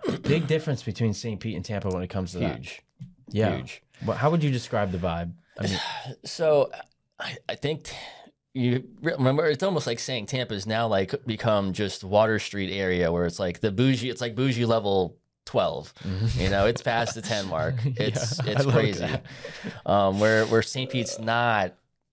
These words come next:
Speaker 2: feeling that. Like, it's not, not that it's striving for that. It's that it's like, cool, we're our own vibe, but you still have, like, the really, you know, everything that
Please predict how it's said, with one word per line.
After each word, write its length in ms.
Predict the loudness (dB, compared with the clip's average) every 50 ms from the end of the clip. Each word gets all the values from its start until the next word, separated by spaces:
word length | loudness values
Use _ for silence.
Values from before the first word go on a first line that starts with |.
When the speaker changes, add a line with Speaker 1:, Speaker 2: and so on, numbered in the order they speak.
| _ _ _
Speaker 2:
feeling 520 | -14 -6 -4 -2 -2 -2 -2 -4 -4 -6
that. 280 | -6 -4 -4 -6 -4 -4
Like, 200 | -2 -2 -2 -2
it's 200 | -4 -6 -6 -6
not, 420 | -4 0 0 2 2 2 2 0 -2 -8 _ _ _ -10 -8 -4 -2
not 180 | -2 0 0 0
that 100 | 0 0
it's 120 | -2 -2
striving 560 | -4 -6 0 2 4 4 4 4 2 0 -2
for 140 | -2 -2 -2
that. 380 | 0 2 4 4 4 2 2 0
It's 340 | -4 -6 -6 -6 -8 -10 -6
that 220 | -2 0 0 0 0
it's 180 | -2 -4 -4
like, 180 | -4 -4 -4 -4
cool, 260 | -2 -2 0 2 4
we're 240 | 6 6 8 8 8
our 160 | 8 8 8
own 220 | 8 6 6 6
vibe, 460 | 6 6 6 6 6 4 4 2 0 -2 -2
but 180 | -2 -2 -2 -2
you 60 | -6
still 260 | -6 -2 2 4 4 4
have, 320 | 4 4 2 2 2 2
like, 280 | 4 4 4 2 0 -6 -20 -20 -20 -20 _ _ _ _ _ _ -2
the 80 | -2
really, 380 | 2 4 4 4 4 2 0 -2 -4
you 100 | -2 0
know, 160 | 2 2 2
everything 300 | 0 -2 0 0 0 0
that 60 | 2